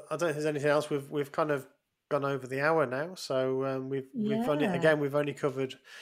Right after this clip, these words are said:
Speaker 1: one. I think we both said how much we enjoyed her presentation. Um,
Speaker 2: Yeah.
Speaker 1: and it kind of makes you a little bit proud. I know it's got nothing to do with us, but she's an ex-Jehovah's Witness, and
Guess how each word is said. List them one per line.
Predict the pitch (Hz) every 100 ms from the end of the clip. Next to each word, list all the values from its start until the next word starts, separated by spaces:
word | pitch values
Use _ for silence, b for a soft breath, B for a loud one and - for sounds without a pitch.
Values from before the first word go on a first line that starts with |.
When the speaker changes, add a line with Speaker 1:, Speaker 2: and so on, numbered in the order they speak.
| B B B _
Speaker 1:
one. | 135 139 131 147
I | 156
think | 180 202
we | 165
both | 151 175 170
said | - - 165 156 - - _
how | - 151
much | 147 139 -
we |
enjoyed | 139 127 139 143 143 143 - - _ _ _ _ _ _ _ - -
her | 139 131 127 127 123 _ _
presentation. | - 123 120 135 127 - 117 117 117 _
Um, | 127 127 123 123 120 120
Speaker 2:
Yeah. | 214 196 165 - B B B B -
Speaker 1:
and | 139
it | 139 -
kind | 233 226
of |
makes | 170 135
you | 147
a |
little | 147 135
bit | 131
proud. | - 139 131 139 147 -
I | -
know | 147 151 147
it's | 143
got | - 156
nothing | 170 165
to | 131
do | 131
with | 120
us, | 120 123
but | - 143 117
she's | 160 151
an |
ex-Jehovah's | 190 185 - - 151 139 131 120
Witness, | 127 123 123 - -
and | 139 135 131 131